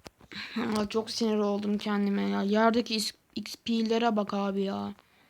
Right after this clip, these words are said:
Hı. Hı. Tamam bak kardeş. Şöyle. Bekle, bekle.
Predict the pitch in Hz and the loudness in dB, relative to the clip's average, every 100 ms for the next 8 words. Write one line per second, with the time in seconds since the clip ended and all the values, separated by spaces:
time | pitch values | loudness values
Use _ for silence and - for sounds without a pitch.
0 | _ _ _ - 240 196 _ _ _ _ | _ _ _ -4 -2 -4 _ _ _ _
1 | - 269 208 - _ _ _ - 302 233 | -8 -4 -4 -6 _ _ _ -2 2 2
2 | 233 - 349 226 - - - - - - | 2 4 4 4 -6 -14 -20 -20 -10 2
3 | 392 294 262 - _ _ _ _ _ _ | 8 10 10 6 _ _ _ _ _ _
4 | _ _ - - _ - _ _ _ _ | _ _ -20 -20 _ -20 _ _ _ _
5 | _ _ _ _ _ _ _ _ - 214 | _ _ _ _ _ _ _ _ -4 -4
6 | 208 196 196 202 196 | -2 -2 -2 -2 -4